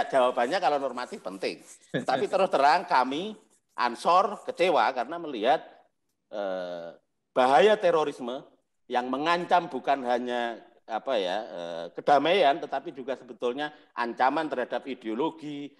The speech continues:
Speaker 1: ancaman terhadap keberlangsungan N K R I yang berdasar Pancasila
Speaker 2: Hmm,
Speaker 1: ini.
Speaker 2: hmm, hmm.
Speaker 1: Eh, kita tidak melihat itu menjadi perspektif penting bagi negara untuk apa, me-,
Speaker 2: Hmm.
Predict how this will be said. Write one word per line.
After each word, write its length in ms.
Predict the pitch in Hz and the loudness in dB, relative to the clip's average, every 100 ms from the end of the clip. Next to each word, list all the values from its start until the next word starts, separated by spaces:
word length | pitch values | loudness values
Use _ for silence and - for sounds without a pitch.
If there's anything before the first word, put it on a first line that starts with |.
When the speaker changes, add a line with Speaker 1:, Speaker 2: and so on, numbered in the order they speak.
| _ | _
Speaker 1:
ancaman 560 | - 95 104 123 143 131 | -10 -4 -2 0 0 -2
terhadap 480 | 120 110 - 113 - | -2 -2 -2 -4 -4
keberlangsungan 720 | 123 110 110 110 160 147 139 | -12 -4 -2 -2 -4 -6 -6
N 160 | 135 | -6
K 240 | 131 117 123 | -4 -4 -4
R 80 | 135 | -6
I 80 | |
yang 160 | 127 117 | -10 -12
berdasar 400 | 113 113 113 - | -10 -8 -8 -10
Pancasila 480 | 113 110 104 113 101 | -12 -10 -12 -10 -10
Speaker 2:
Hmm, 120 | 78 | -10
Speaker 1:
ini. 120 | 98 156 104 | -12 -12 -14
Speaker 2:
hmm, 80 | _ | _
hmm. 240 | _ 101 - _ _ - | _ -20 -20 _ _ -16
Speaker 1:
Eh, 80 | 104 151 | -12 -8
kita 240 | 147 196 | -2 -2
tidak 160 | 180 165 | 0 0
melihat 400 | 165 160 156 180 - - _ _ _ _ | 0 -2 0 0 -2 -20 _ _ _ _
itu 240 | 165 160 | -12 -8
menjadi 320 | 175 139 127 135 | -8 -6 -6 -6
perspektif 640 | 156 - 165 - 175 - | -10 -8 -10 -8 -14 -4
penting 480 | 202 170 - 208 147 | -4 -2 -2 -2 -2
bagi 240 | 131 131 | -4 -4
negara 480 | 127 - 117 120 143 | -6 0 0 2 0
untuk 480 | 131 117 147 - _ - | 0 -4 -6 -8 _ -8
apa, 560 | 110 120 127 160 - | -8 -2 -2 -2 -4
me-, 1040 | 117 113 104 101 95 98 92 92 92 92 101 | -8 -6 -6 -6 -8 -10 -10 -10 -12 -14 -16
Speaker 2:
Hmm. 240 | 98 | -16